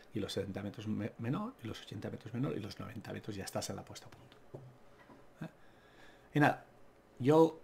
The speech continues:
u-, llevo muchos años utilizando esta serie, que me la dio, y, y esto me sabe muy mal decirlo, pero, ah, en una de las competiciones me conocí a un entrenador, ah, francés que entrenaba en un equipo en,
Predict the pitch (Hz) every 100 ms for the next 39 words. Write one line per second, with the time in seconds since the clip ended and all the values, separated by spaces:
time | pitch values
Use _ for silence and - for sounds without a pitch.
0 | - - - - - - - 143 - 127
1 | 151 135 135 131 139 131 110 110 117 117
2 | - - 160 190 170 - - - - -
3 | - 98 95 95 104 113 113 110 - -
4 | 110 98 - - 104 - 113 104 98 -
5 | - - - - - 104 101 98 98 110
6 | 107 - 120 123 - 98 92 - - -
7 | - - - - - 120 - - 104 -
8 | - - 101 120 120 - 110 123 - 120
9 | 117 110 104 101 98 - - 107 92 -
10 | 107 107 104 98 101 101 123 143 - -
11 | - - - 98 98 - 90 - 185 -
12 | - - 104 92 90 101 98 98 98 98
13 | - 107 101 98 98 95 92